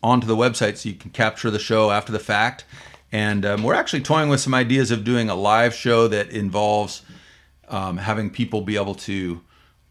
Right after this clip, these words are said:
talk to us during the show and ask questions and so forth. So sign up for our newsletter, get our emails and notifications of podcasts coming out,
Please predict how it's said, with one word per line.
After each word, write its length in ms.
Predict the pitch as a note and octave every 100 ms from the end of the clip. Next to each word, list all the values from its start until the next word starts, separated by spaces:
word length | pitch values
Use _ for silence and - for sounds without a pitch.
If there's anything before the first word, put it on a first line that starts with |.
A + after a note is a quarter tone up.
| _ - -
talk 260 | C3 A#2+ -
to 140 | G#2+
us 120 | F2
during 180 | A#2+ G#2+
the 60 | F#2
show 240 | - G2
and 80 | F2
ask 200 | F2+ F2
questions 480 | - G#2+ - F2+ E2
and 100 | E2
so 160 | - E2+
forth. 240 | - C#2 -
So 300 | G2 G2 -
sign 260 | - B2
up 100 | C#3+ C#3+
for 80 |
our 80 | D3
newsletter, 500 | C#3+ C#3 C3 C3 C3+
get 340 | C3 A#2 B2 -
our 180 | A#2 A#2
emails 640 | B2+ B2 A#2+ A#2+ A#2+ A#2 -
and 480 | G#2 G#2 G2+ G2 G2+
notifications 680 | A2 G#2+ - A#2 A2+ A#2 G2+
of 80 |
podcasts 600 | G2 G#2 F#2 G#2+ G#2 - -
coming 220 | A2 G#2
out, 260 | G2+ A#2+